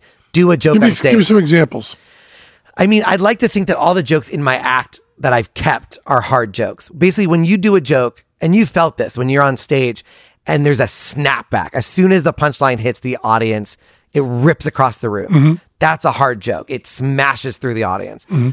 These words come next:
Speaker 1: Soft jokes, they're kinda like, "Oh, yeah, it's, it's soft. It's, it's non-committal." It's like the entourage of jokes.
Speaker 2: Well, Le-, Lenny Bruce used to say, "A smile or a small laugh every twenty seconds,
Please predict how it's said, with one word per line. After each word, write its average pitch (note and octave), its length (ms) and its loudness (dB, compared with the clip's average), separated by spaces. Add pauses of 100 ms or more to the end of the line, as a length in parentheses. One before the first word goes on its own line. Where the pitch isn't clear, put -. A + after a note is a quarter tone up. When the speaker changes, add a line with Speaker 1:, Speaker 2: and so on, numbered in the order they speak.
Speaker 1:
Soft C4 320 0
jokes, A3 200 -2
they're F#3 100 0
kinda F3+ 120 2
like, F3 160 0
"Oh, B3 300 2
yeah, A#3 300 -2
it's, F#3+ 200 0
it's F#3+ 200 -4
soft. - 460 0
It's, - 300 -8 (360)
it's - 180 -6
non-committal." D3 880 2 (280)
It's - 180 -4
like B2+ 140 -2
the C#3 120 0
entourage B2 640 2
of G#2+ 100 -6
jokes. - 180 -4
Speaker 2:
Well, D4+ 400 2
Le-, C#4+ 180 4
Lenny C4+ 280 4
Bruce A3 420 2
used F3 160 2
to F3 100 2
say, D3+ 540 2 (220)
"A C3 440 -4 (120)
smile F#3 800 2
or C#3 140 2
a B2+ 40 -2
small E3 560 2
laugh D#3 440 0
every D#3 260 -2
twenty D3 320 0
seconds, D#3 720 -2